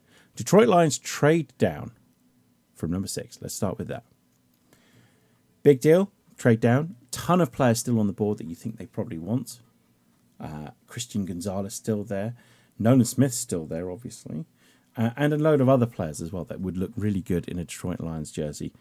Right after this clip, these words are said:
I think Jahmyr Gibbs was potentially a bit of a reach, 'cause I don't think anyone else was thinking about picking him there. So at number twelve, I mean, he's a great player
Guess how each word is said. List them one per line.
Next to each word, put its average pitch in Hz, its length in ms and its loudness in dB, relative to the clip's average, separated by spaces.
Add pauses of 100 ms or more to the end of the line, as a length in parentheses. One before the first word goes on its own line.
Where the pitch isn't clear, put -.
(480)
I - 60 -12
think 131 380 6
Jahmyr 113 320 8
Gibbs 165 280 0
was 113 160 -8
potentially 113 580 -4
a 87 40 -4
bit - 360 0
of 120 100 2
a 104 60 2
reach, 139 480 -4 (220)
'cause - 140 -6
I 95 40 2
don't 107 180 4
think 98 140 -6
anyone 107 260 6
else 110 180 2
was 87 140 -6
thinking 107 280 -2
about 73 200 -10
picking - 280 -10
him 76 120 -8
there. 90 220 -6 (720)
So - 180 -2
at 95 60 0
number 120 200 4
twelve, 101 600 0 (1160)
I 139 60 2
mean, 120 300 8
he's 120 160 0
a 107 40 0
great 123 280 4
player 147 420 2